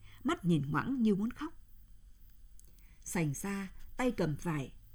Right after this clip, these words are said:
cầm cốt áo. "Tất tật đây, cô làm kỹ, làm đẹp cho chị.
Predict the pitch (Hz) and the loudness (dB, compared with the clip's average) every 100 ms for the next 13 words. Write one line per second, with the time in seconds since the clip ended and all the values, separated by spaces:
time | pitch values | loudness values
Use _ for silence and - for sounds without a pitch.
0 | - - 160 139 247 - 180 240 339 - | -18 -2 -2 0 -4 -2 -4 -4 -10 -16
1 | - - - - - - 254 - 143 - | -16 -16 -18 -18 -18 -2 -2 0 -4 -2
2 | 180 208 147 - - - - 202 180 139 | 2 2 2 -4 -18 -10 2 4 4 2
3 | 143 196 262 302 - - - 190 185 185 | 0 2 2 0 -4 -16 0 2 4 4
4 | 180 - 226 190 - | 2 0 2 2 0